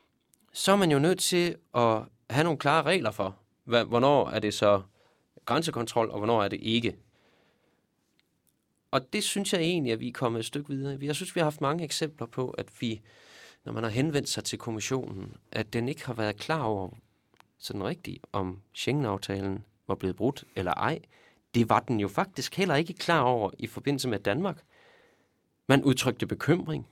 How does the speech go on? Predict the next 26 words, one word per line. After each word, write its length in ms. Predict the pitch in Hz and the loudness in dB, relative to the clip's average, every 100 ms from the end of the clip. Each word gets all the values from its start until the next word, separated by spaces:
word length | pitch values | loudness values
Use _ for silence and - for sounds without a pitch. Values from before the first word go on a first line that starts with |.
| _ _ | _ _
Man 140 | 143 | 4
udtrykte 400 | 123 113 95 - | 4 4 -4 -6
bekymring. 560 | 85 - 147 - 135 113 _ - - - | -12 -4 -4 -4 -8 -12 _ -20 -20 2
Og 120 | 143 | 8
man 120 | 135 | 8
blev 140 | 104 90 | 6 4
ved 100 | 143 | 6
med 100 | 247 | 8
at 60 | |
udtrykke 360 | 175 143 113 - | 6 4 -2 -4
bekymring. 460 | - - 87 - - _ _ - - - - _ _ - | -6 -4 -6 -8 -16 _ _ -20 -20 -20 -20 _ _ 0
I 60 | |
stedet 340 | 127 - 151 117 | 2 8 8 8
for 320 | 123 113 110 | 6 6 4
at 80 | 110 | -4
fortælle, 440 | - - 139 101 85 - - - | -4 0 2 0 -4 -16 -20 0
hvad 180 | 120 113 | 4 4
det 320 | 117 104 95 | 2 -4 -2
helt 180 | 117 101 | -4 -4
konkret 480 | 87 - 240 196 | -8 0 2 4
var, 240 | 117 98 - _ _ | 2 0 -2 _ _
man 260 | - 101 95 | -4 -2 0
mente, 340 | 98 95 95 87 - | 0 0 -4 -8 -10
der 100 | 98 | -8
var 80 | |
galt. 360 | 92 90 - - | -8 -12 -12 -18